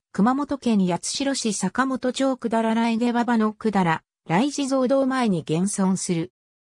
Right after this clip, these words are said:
大分県内の川流域や宮崎県などに、多くの密教系寺院を開基し、魔骸物を建立し、坊津にその名称の起源となった、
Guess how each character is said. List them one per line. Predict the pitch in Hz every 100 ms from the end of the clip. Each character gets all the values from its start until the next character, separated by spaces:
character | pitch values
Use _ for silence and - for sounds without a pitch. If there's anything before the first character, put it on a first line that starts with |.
| _ _
大 | 196 294 311
分 | 294
県 | 277 320 302
内 | 247 214
の | 180
川 | 165 247 277
流 | 277 285
域 | 220 - 196
や | 156
宮 | 147 165 233
崎 | 269 254 -
県 | 262 233 196
な | 185
ど | 170
に、 | 165 175 _ _ -
多 | 320
く | - 185
の | 156
密 | 147 -
教 | - 262
系 | 254 277 269
寺 | 262
院 | 262 190
を | 143
開 | - 202 190
基 | -
し、 | - 160 - _ _ -
魔 | 170
骸 | 202 302
物 | 254 240 165
を | 156
建 | - 185 196
立 | 190 180
し、 | 170 156 _ _ _
坊 | 165 262 302
津 | 302 302
に | 285
そ | 262 269
の | 269
名 | 262 269
称 | 285 285
の | 277 269
起 | - 285
源 | 294 233
と | 175
な | 165
っ | 160
た、 | - 151